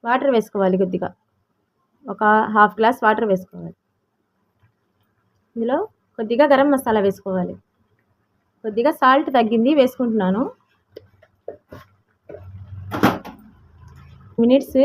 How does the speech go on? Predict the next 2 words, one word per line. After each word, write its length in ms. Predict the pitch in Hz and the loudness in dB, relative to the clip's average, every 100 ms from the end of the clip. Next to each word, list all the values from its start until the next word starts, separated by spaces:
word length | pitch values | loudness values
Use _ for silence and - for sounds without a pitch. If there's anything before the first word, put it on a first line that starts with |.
| 403 285 | 4 0
ఉడకనిద్దాం. 520 | 233 240 202 180 180 _ _ _ - - - - - _ _ _ _ _ _ _ _ _ _ _ _ _ _ _ _ _ _ _ _ _ _ | 0 -2 -2 -2 -6 _ _ _ -20 -20 -20 -20 -20 _ _ _ _ _ _ _ _ _ _ _ _ _ _ _ _ _ _ _ _ _ _
ఓకే 200 | 269 302 | -4 -2